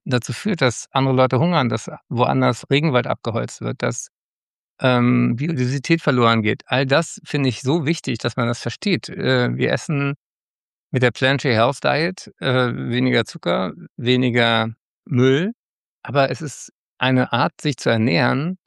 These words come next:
wo du deinem Körper das Beste gibst, weniger Tiere leiden und weniger Menschen auf dem Planeten und die Mutter Erde auch, äh, sozusagen auf Dauer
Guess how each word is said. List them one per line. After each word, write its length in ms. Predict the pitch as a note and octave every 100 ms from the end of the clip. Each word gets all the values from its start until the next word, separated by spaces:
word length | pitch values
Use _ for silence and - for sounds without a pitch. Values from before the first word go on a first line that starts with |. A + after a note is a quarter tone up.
| _ _ _ _ _ _ _ _ -
wo 440 | B2+ C3 C3+ C3 - -
du 140 | C#3
deinem 260 | C3 D3+ E3
Körper 340 | F3+ A#3 G#3+
das 160 | G3 -
Beste 320 | F3+ - F3
gibst, 520 | F#3+ A3+ - - - _ _ _ -
weniger 420 | D3 D3+ D3 C3+
Tiere 280 | - F3+ E3+
leiden 480 | C#3+ D3+ E3+ F#3+ A3+
und 180 | C#3+ C#3
weniger 280 | D3+ E3 C#3+
Menschen 320 | D#3+ F#3 D#3
auf 140 | D3
dem 140 | - C#3
Planeten 600 | D#3 E3 G#3+ - A2 A2+
und 200 | - D3
die 40 | D3
Mutter 260 | D#3 D#3
Erde 280 | C#3+ D3 D#3
auch, 200 | D3+ A2+ _ _ _ _ -
äh, 580 | C#3 C3 B2 A#2 A#2+
sozusagen 760 | D3+ C3 C3 B2 A#2 A#2+ A#2+ - -
auf 180 | B2
Dauer 500 | B2+ A#2+ A#2+ A2 A#2+